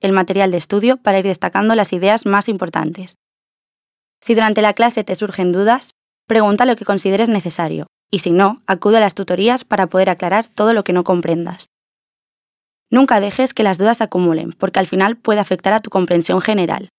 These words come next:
y de forma negativa tu motivación para estudiar. Si cada vez comprendes menos cosas, te sentirás frustrado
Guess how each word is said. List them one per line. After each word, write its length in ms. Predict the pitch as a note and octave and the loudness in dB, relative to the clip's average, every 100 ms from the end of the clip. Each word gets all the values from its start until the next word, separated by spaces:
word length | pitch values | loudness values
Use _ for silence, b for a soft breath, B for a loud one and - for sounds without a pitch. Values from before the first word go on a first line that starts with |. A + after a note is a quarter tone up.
| _ _ | _ _
y 120 | G#3 | -2
de 100 | F#3 | 0
forma 240 | G3 F#3+ | 0 2
negativa 480 | F3 E3 E3+ G3 A3 | 2 0 -2 0 -2
tu 100 | A#3 | 0
motivación 600 | G3+ F3 E3+ E3+ F#3 G3 | -2 0 -2 -4 -2 -2
para 140 | A3 G3 | 0 -2
estudiar. 440 | - D#3+ D#3 D3 _ _ _ _ _ _ _ _ | -4 -8 -10 -12 _ _ _ _ _ _ _ _
Si 140 | - | -4
cada 220 | A3+ A#3+ B3 | 2 2 2
vez 160 | F#3+ | 0
comprendes 480 | - F#3+ G3+ G3+ F#3+ | -2 -2 -2 -2 0
menos 260 | G3 F#3+ - | 0 0 -2
cosas, 380 | G3 A#3+ B3 | -2 0 -2
te 80 | - | -2
sentirás 400 | F#3+ G3 - F#3+ | -2 0 0 -2
frustrado 560 | - E3 - F#3+ A3 C4 | -2 -8 -2 0 0 -4